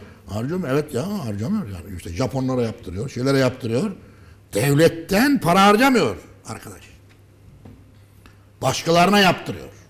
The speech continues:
Başkalarına diyor ki, "Gel bu yolu, bu köprüyü, bu inşaatı, şu ihaleyi yap. Sonra işlet. Sonra da devret," diyor.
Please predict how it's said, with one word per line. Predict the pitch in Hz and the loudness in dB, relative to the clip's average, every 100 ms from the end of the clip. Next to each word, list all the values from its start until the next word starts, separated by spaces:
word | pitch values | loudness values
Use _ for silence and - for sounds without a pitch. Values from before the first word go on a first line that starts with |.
| - - - - - - - - - 151 | -20 -20 -20 -20 -20 -20 -20 -20 -6 0
Başkalarına | 170 - 180 175 175 196 | 0 0 0 2 2 4
diyor | 233 151 | 4 4
ki, | 156 | 0
"Gel | 175 147 131 175 233 202 - 160 | 2 2 2 0 -2 -6 -10 -4
bu | 170 | 0
yolu, | 127 110 151 | 0 0 -2
bu | 170 | -4
köprüyü, | - 131 - 98 101 151 | -4 -4 -4 -8 -8 -6
bu | 147 | -6
inşaatı, | 143 131 131 104 87 170 190 175 | -4 -4 -6 -8 -10 -10 -10 -10
şu | - | -6
ihaleyi | 143 131 95 92 92 | -4 -4 -6 -10 -4
yap. | 131 170 - - - - - - - - - - - _ _ - _ _ _ | -2 -2 -4 -14 -20 -20 -20 -20 -20 -20 -20 -20 -20 _ _ -20 _ _ _
Sonra | - 180 175 127 101 92 | -8 0 2 2 0 -2
işlet. | 123 - 185 180 185 - - - - - _ - _ - - | -2 -2 2 2 2 -4 -8 -10 -20 -20 _ -20 _ -20 -20
Sonra | - 220 165 104 80 | -2 0 0 -2 -8
da | 156 185 | -6 -4
devret," | 135 170 220 196 - - | 0 4 6 4 0 -10
diyor. | 80 | -14